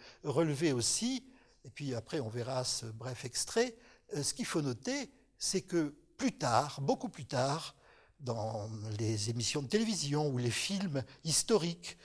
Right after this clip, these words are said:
sur la Deuxième Guerre mondiale, on avait besoin,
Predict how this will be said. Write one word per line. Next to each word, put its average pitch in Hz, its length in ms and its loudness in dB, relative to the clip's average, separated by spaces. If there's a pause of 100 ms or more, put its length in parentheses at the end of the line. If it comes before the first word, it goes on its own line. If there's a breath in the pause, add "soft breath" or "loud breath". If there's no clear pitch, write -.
(140 loud breath)
sur - 180 0
la 120 100 4
Deuxième 135 360 2
Guerre 123 200 4
mondiale, 196 600 2 (400 loud breath)
on 131 140 -2
avait 123 180 4
besoin, 196 600 2